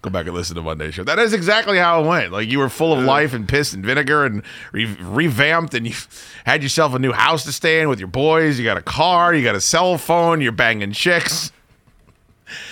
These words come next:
Speaker 1: And I was like, "Well, you probably have herpes and a child on the way." <laughs> Oh, God. Does Dado know yet? Have you told Dado about
Speaker 2: No.
Speaker 1: this? Oh, okay. Is he gonna find out?
Speaker 2: No.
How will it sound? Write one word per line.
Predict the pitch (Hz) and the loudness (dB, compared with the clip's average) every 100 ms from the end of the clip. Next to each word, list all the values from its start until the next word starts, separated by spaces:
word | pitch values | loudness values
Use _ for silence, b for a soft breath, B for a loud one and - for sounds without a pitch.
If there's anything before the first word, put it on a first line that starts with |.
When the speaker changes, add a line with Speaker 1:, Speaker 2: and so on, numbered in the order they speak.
| B | B
Speaker 1:
And | - | -2
I | 147 | 0
was | 143 | 0
like, | 156 | 2
"Well, | 180 | 2
you | |
probably | 160 165 147 | 4 4 4
have | 135 | 4
herpes | 131 131 120 110 | 4 2 0 0
and | 113 | -2
a | 92 | 0
child | 113 101 | 0 2
on | 87 | 0
the | 80 | -4
way." | 78 76 156 | -6 -4 -4
<laughs> | 156 | 0
Oh, | - 165 156 165 143 | 2 4 4 4 4
God. | 156 156 160 151 139 120 - _ - B B B | 4 4 4 4 4 2 -4 _ -20 B B B
Does | 123 120 | -8 0
Dado | 151 185 202 | 2 2 2
know | 214 | 2
yet? | 214 214 | 0 0
Have | 170 | -2
you | 131 | -2
told | 147 | -2
Dado | 147 165 170 | 0 -2 -2
about | - - | -2 -4
Speaker 2:
No. | - 87 | -6 -8
Speaker 1:
this? | - | -14
Oh, | - 71 - - | -12 -12 -14 -18
okay. | - 95 - b b b b _ _ _ _ 98 | -18 -18 -20 b b b b _ _ _ _ -10
Is | |
he | 87 | -6
gonna | 104 | -6
find | 117 160 | -2 -2
out? | 196 202 - | -2 -6 -12
Speaker 2:
No. | - - 269 | -10 -6 -6